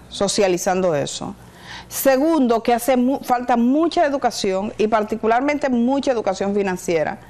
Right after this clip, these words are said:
que hay gente que se cree esa historia, por eso hay gente que lo engañan con los lingotes de oro. Le dice, "Mira, yo tengo,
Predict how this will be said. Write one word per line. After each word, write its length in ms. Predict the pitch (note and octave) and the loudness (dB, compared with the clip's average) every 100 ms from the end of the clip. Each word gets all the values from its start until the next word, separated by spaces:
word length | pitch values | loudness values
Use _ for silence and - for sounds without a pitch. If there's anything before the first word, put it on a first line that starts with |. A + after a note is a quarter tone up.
| - - - - | -20 -20 -20 -4
que 80 | - | 2
hay 140 | A3+ | 2
gente 240 | A#3 B3 A#3 | 2 0 0
que 120 | G3 | -2
se 180 | F#3+ F3+ | -2 0
cree 300 | G#3 A#3 C4 | 0 2 0
esa 180 | B3+ A3+ | 0 -4
historia, 680 | - - F3+ F3 F3+ A#3+ C#4 - - - - - | -4 -2 0 0 0 0 -4 -16 -20 -20 -20 0
por 160 | G#3+ | 2
eso 200 | G#3 G#3 | 2 2
hay 100 | A#3+ | 2
gente 360 | A#3+ A#3 C#4+ C#4+ | 2 2 0 -2
que 160 | A#3+ G#3+ | 0 2
lo 100 | G3 | 2
engañan 540 | F#3 G3+ A3+ B3 B3+ | 2 2 2 0 0
con 260 | - G3+ F#3+ | 0 0 2
los 280 | F#3 - | 0 -2
lingotes 540 | - F#3+ F#3 F#3+ G3 G3 | 0 0 2 0 2 2
de 120 | G3 | 2
oro. 420 | G#3 A#3+ F#3+ - - - - - - - | 4 2 0 -4 -14 -20 -20 -20 -20 -6
Le 80 | E3+ | -2
dice, 160 | G3 G#3 | 0 2
"Mira, 180 | C4+ C4+ | 2 2
yo 140 | A3 | 0
tengo, 500 | A#3+ B3+ B3+ G#3 - | -2 0 2 0 -2